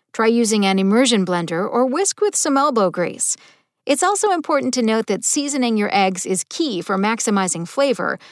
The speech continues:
but don't season your eggs as soon as they hit the pan. Instead,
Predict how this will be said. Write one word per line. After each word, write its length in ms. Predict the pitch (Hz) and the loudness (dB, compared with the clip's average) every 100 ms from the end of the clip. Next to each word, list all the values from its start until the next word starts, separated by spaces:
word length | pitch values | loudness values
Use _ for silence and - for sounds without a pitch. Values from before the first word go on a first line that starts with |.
| _ | _
but 140 | - 254 | -2 0
don't 240 | 339 440 | 0 0
season 400 | - 359 311 269 | 0 0 2 2
your 140 | 247 - | 2 2
eggs 300 | 220 208 - | 2 0 -2
as 160 | 202 196 | -4 -2
soon 240 | - 302 | 0 0
as 100 | 269 | 2
they 120 | 233 | 0
hit 180 | 214 220 | 0 -2
the 80 | 170 | -4
pan. 500 | - 233 185 - - _ _ _ - | -4 -4 -4 -6 -16 _ _ _ -6
Instead, 640 | 190 - 285 269 185 185 | -4 -2 0 0 0 -4